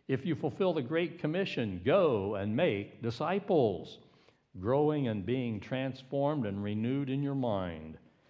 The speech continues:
How about forgiveness? That's a big one, isn't it? Forgiveness. Uh, being obedient to God's commands. How about cultivating a prayer life? I'm not talking about the ten-second prayer that you say before a meal or when you go to bed.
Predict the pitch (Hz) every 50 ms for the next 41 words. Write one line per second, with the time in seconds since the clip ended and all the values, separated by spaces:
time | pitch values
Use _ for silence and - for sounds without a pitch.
0 | _ _ _ _ _ _ - - 175 165 180 175 165 175 - - 143 113 101 98
1 | 110 113 104 90 90 82 82 80 - - - - - _ _ _ _ - 160 175
2 | - 117 95 90 95 98 90 98 110 117 120 120 117 107 92 95 90 87 87 90
3 | - - - - 127 123 127 131 151 156 151 147 123 98 85 78 - - - -
4 | - - - _ _ _ _ _ _ - - _ _ - - 95 90 90 90 87
5 | 87 117 147 165 165 143 127 120 110 92 101 147 165 151 147 139 135 - 117 139
6 | 139 131 135 147 147 123 113 - - - 151 135 147 165 196 208 160 101 90 -
7 | - 131 156 156 156 - - - - 151 156 151 151 143 135 156 156 147 147 143
8 | 131 117 - - - 160 170 190 202 180 151 120 98 90 92 87 - 98 104 113
9 | 127 120 - - - 120 123 113 120 123 113 107 110 110 113 - 92 - - 131
10 | 120 117 117 - - 120 110 - - - - - 117 110 113 117 117 110 113 110
11 | 113 - 107 101 101 104 - - - - - - 135 117 123 117 113 117 - -
12 | 131 117 113 110 104 104 107 107 110 110 113 117 127 143 139 131 107 95 95 92
13 | - - - - - 127 113 104 101 98 117 110 104 95 90 87 90 90 87 90
14 | 104 127 135